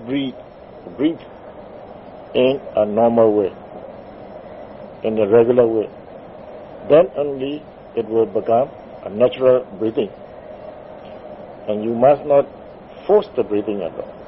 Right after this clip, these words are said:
You must not, not do anything to force the breathing out. So, when rising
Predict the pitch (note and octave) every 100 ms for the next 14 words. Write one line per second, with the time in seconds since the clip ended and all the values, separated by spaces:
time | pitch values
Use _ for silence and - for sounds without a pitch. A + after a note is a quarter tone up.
0 | - - - - G#2+ B2 B2+ - A#2+ -
1 | - - - D3 D3+ C3+ C3 C3 B2 A#2+
2 | A#2 A#2 G#2+ D3 D#3 A2 G2 G2 G#2 F#2+
3 | F2 - - - - - - - - -
4 | - - - - - - - - C3+ C3+
5 | A#2 - - - - - - - - -
6 | - - A#2+ B2 A2+ C#3 C#3+ D#3+ D#3